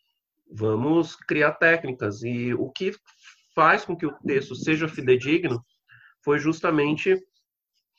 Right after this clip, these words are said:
o, o, as técnicas que foram criadas pra preservar esse texto. Da parte do texto hebraico, nós temos diversas técnicas pra,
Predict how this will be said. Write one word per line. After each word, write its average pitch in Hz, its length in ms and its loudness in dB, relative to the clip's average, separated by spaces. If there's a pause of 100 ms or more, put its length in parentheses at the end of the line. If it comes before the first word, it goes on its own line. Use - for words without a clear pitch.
(100)
o, 147 500 4
o, - 100 -2
as 135 180 -2
técnicas 185 520 0
que - 60 -20
foram 143 220 -4
criadas 127 440 0
pra - 120 -10
preservar 127 380 0
esse 120 220 -6
texto. 110 400 -6 (360)
Da 135 140 2
parte 143 400 2
do 127 120 -10
texto 143 280 -2
hebraico, 135 500 2
nós 127 180 -2
temos 143 200 -4
diversas 139 460 -4
técnicas 147 520 -4
pra, 117 380 -2